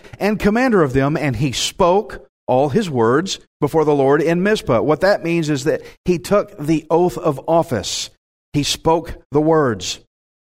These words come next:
Like when we have a formal ceremony, uh, for, like, the President of the United States, they get on the Capitol and he does the oath of office and he speaks his words before everybody at the Capitol. Well,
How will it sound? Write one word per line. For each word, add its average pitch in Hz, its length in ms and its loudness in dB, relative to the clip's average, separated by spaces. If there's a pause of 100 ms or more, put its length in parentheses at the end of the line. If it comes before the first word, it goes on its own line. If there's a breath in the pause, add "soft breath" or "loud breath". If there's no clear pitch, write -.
(260)
Like 143 280 0
when 147 120 -4
we 160 180 0 (300 loud breath)
have 160 160 2
a 156 40 4
formal 175 380 0
ceremony, 160 680 2 (300 loud breath)
uh, 139 220 2
for, 160 120 -2
like, 147 140 0
the 139 80 -2
President 160 400 0
of 147 40 -2
the 147 60 2
United 143 380 0
States, 156 320 -2
they 131 100 -2
get 139 140 0
on 156 100 0
the 143 80 -2
Capitol 156 480 0
and 113 100 -2
he 135 120 -2
does 143 240 0
the 135 140 -2
oath 156 200 2
of 123 140 -2
office 147 440 0
and 131 140 -2
he 131 140 -4
speaks 175 420 -2
his 139 160 -4
words 131 600 0 (260 loud breath)
before 147 300 2
everybody 135 560 0
at 123 160 0
the 147 80 -4
Capitol. 160 560 -2 (260)
Well, 131 340 0